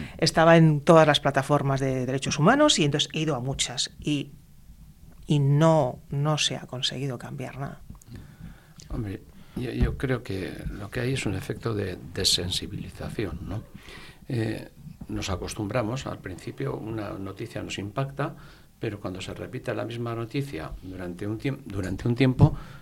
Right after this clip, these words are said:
Speaker 2: pues resulta que deja de impactarnos, se convierte en cotidiano y lo cotidiano ya no nos impresiona. Nos pasó con, con,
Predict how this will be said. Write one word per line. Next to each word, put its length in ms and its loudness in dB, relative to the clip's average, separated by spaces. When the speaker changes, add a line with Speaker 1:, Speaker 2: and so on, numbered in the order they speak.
Speaker 2:
pues 160 -8
resulta 420 -4
que 220 -2
deja 260 -4
de 60 -6
impactarnos, 760 -8
se 160 -4
convierte 380 -6
en 80 -6
cotidiano 720 -2
y 120 -8
lo 120 -8
cotidiano 560 -6
ya 160 -4
no 140 -4
nos 180 -6
impresiona. 580 -8
Nos 140 -12
pasó 300 -4
con, 480 -6
con, 160 -18